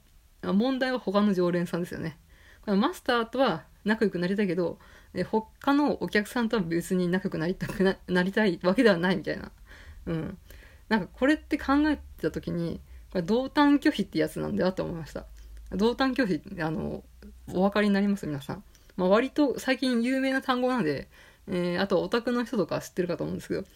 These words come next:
多分ジャニーズオタク、ジャニーズファンの人の用語で、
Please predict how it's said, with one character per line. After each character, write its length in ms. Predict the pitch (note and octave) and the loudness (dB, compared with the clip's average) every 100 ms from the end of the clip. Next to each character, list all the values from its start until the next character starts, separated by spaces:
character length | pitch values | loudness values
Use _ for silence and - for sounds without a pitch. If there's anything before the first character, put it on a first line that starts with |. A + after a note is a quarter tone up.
| - - | -20 -6
多 120 | D#4 | 0
分 200 | G#3 F3 | 0 2
ジ 100 | F#3+ | 2
ャ 80 | A3+ | 2
ニ 300 | C4 C#4+ C#4+ | 2 2 0
ー 40 | |
ズ 220 | C4+ C#4+ | 0 0
オ 160 | C#4+ C4+ | 0 0
タ 140 | G#3 | -2
ク、 160 | - D#3 | 0 0
ジ 80 | F#3+ | 0
ャ 60 | |
ニ 80 | A3+ | 0
ー 80 | B3+ | -2
ズ 60 | C4 | -4
フ 60 | |
ァ 140 | - D4 | 0 2
ン 100 | A#3 | 2
の 60 | |
人 140 | G#3 A#3+ | 0 2
の 80 | A#3 | 2
用 260 | E3 E3+ | 2 0
語 160 | F3+ F3 | 0 0
で、 320 | G3 E3+ - | 2 0 -4